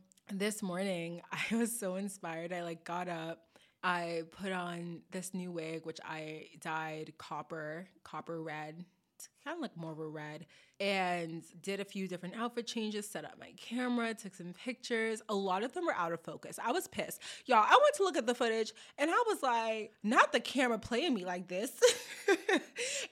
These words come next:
I was, I was a little mad. I was a little mad, but I got a couple shots in there, and I was like, "Okay, I'm rusty with the <laughs> taking pictures for myself, clearly."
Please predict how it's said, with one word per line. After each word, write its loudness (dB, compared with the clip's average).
I 6
was, -2
I 4
was 2
a 0
little 4
mad. -2
I -2
was -4
a -4
little -2
mad, -4
but 2
I 2
got 2
a 0
couple -6
shots -4
in -6
there, -6
and -6
I -6
was -8
like, -6
"Okay, -10
I'm -2
rusty 0
with 0
the -2
<laughs> -8
taking 2
pictures -4
for -6
myself, -6
clearly." -4